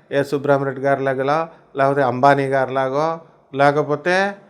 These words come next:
రామోజీరావు గారిలాగో బండి వెళ్ళిపోవాలని ఉంటుంది ప్రతి ఒక్కళ్ళకి కూడా. హార్డ్ ఎర్న్డ్ మనీ అని ఉంటుంది, చాలా కష్టపడాలి.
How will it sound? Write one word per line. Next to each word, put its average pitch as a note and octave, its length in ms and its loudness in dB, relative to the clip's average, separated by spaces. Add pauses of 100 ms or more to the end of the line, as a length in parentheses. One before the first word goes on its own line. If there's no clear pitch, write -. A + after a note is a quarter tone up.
(340)
రామోజీరావు D3+ 520 6
గారిలాగో E3+ 500 4
బండి D#3+ 240 2
వెళ్ళిపోవాలని D3+ 440 2
ఉంటుంది C3 220 -8
ప్రతి A#2+ 280 -8
ఒక్కళ్ళకి A#2+ 520 -8
కూడా. G2+ 220 -12 (1000)
హార్డ్ C4 560 8
ఎర్న్డ్ G#3+ 800 6
మనీ C#3+ 460 0 (160)
అని E3 180 -2 (120)
ఉంటుంది, G2 380 -12 (640)
చాలా A3 580 4
కష్టపడాలి. C#3 560 -4